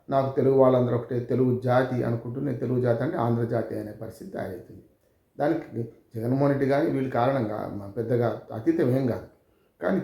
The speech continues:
చంద్రబాబు నాయుడు ఈ డ్యూయల్ రోల్ వల్ల ఎటు కాకుండా అవుతున్నాడు. అంటే తెలంగాణలో పలుకుబడి లేకుండా పోవడం, తెలంగాణలో మొత్తం పార్టీ అంతరించిపోవడానికి కారణం ఆయనే అంటున్నాను. కారణం ఏంటంటే చెప్పేవేమో శ్రీరంగ రీతులు, చేసేవేమో ఇటువంటి పనులు చేస్తున్నారు. ఉదాహరణ చెప్పాలంటే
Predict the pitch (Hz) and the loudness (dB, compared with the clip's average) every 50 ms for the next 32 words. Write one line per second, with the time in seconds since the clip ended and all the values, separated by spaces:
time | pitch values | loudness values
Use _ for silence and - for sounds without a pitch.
0 | - - 117 147 175 196 190 185 180 170 160 160 151 147 131 117 113 123 147 175 | -2 -2 0 2 6 6 6 6 6 6 4 4 4 2 2 2 2 6 6 6
1 | 175 180 160 147 139 - 131 127 139 143 135 123 120 - 135 139 185 180 170 147 | 6 6 6 6 6 6 4 4 4 4 4 2 4 2 2 2 2 0 0 0
2 | 139 151 - 120 113 110 - - 110 107 101 110 - - - _ _ _ - 117 | -2 -2 -2 0 -2 -2 -2 -4 -6 -6 -8 -10 -12 -14 -18 _ _ _ -10 -10
3 | 113 117 120 113 - - 113 120 120 123 127 123 120 120 120 117 - 120 117 113 | -6 -2 -2 -2 -2 -2 -2 0 0 0 0 2 2 0 0 0 0 -2 -2 -2
4 | 120 123 117 113 113 110 110 117 113 113 110 110 110 110 113 113 - - _ _ | -2 -2 -2 0 0 0 0 0 -2 -2 -2 -2 -2 -2 -4 -4 -6 -12 _ _
5 | - 120 120 127 127 127 123 123 120 120 120 113 113 - - - _ - 123 123 | -6 -4 -2 0 0 0 0 0 0 2 2 0 0 -2 -8 -14 _ -8 -6 -6
6 | 120 - - 135 120 113 - - - - _ - 117 117 123 120 - 113 113 117 | -6 -4 -2 0 0 0 -2 -4 -12 -20 _ -6 -4 -2 -2 -2 0 0 0 2
7 | 113 117 117 113 113 117 113 110 113 110 113 110 107 101 117 135 135 123 90 98 | 2 2 0 0 -2 -2 -4 -2 -2 -2 -4 -4 -6 -6 -4 -4 -4 -4 -6 -4
8 | 110 120 123 113 95 95 - - - - - - _ _ _ _ _ _ _ _ | -4 -4 -4 -4 -6 -8 -16 -18 -20 -20 -20 -20 _ _ _ _ _ _ _ _
9 | _ _ _ _ - 139 - 214 202 190 160 131 131 131 131 127 123 117 113 - | _ _ _ _ -8 -6 -2 -2 0 0 2 2 2 0 0 0 0 0 0 -2
10 | - - - - _ _ _ - 143 143 147 - - 185 180 175 165 156 147 143 | -4 -10 -18 -20 _ _ _ 0 0 0 2 4 4 6 6 6 6 4 2 2
11 | 143 151 151 147 139 135 135 131 135 135 135 131 - 139 135 127 127 131 120 117 | 2 2 4 4 2 2 2 0 0 -2 -2 -2 0 2 2 2 2 2 2 4
12 | 117 117 117 123 139 131 120 110 117 - 120 113 113 107 107 110 117 120 117 104 | 4 4 2 0 0 0 0 -2 0 0 0 0 -2 -2 -4 -4 -2 -2 -4 -4
13 | - - - - - - - - - 131 160 156 143 139 131 127 123 123 - 120 | -6 -10 -18 -20 -20 -20 -16 -10 -6 -2 0 2 2 2 2 0 -2 -2 -2 -2
14 | 117 117 120 - - 120 113 113 - | -2 -2 -2 -4 -4 -4 -6 -6 -8